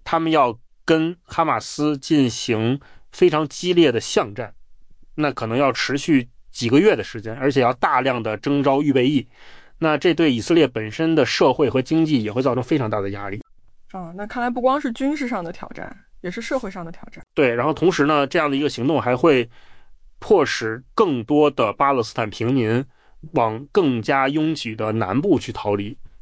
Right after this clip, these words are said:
Speaker 1: 那他们现在已经有面临饥荒的这样的情况了。那同时呢，这样的一个计划也会引起国际社会非常强烈的反对。那包括人质的家属，他们也在担心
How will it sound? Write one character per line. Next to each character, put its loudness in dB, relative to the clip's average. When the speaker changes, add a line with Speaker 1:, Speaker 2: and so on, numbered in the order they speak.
Speaker 1:
那 0
他 -2
们 0
现 -2
在 2
已 -4
经 2
有 4
面 2
临 -2
饥 0
荒 2
的 2
这 0
样 2
的 -4
情 -12
况 0
了。 -8
那 2
同 -4
时 0
呢， 2
这 -2
样 0
的 -4
一 -4
个 2
计 -2
划 2
也 -4
会 2
引 -2
起 -6
国 0
际 -2
社 2
会 2
非 2
常 -4
强 -4
烈 2
的 -4
反 -10
对。 -4
那 2
包 2
括 0
人 0
质 2
的 2
家 0
属， -8
他 -4
们 0
也 -2
在 -2
担 0
心 0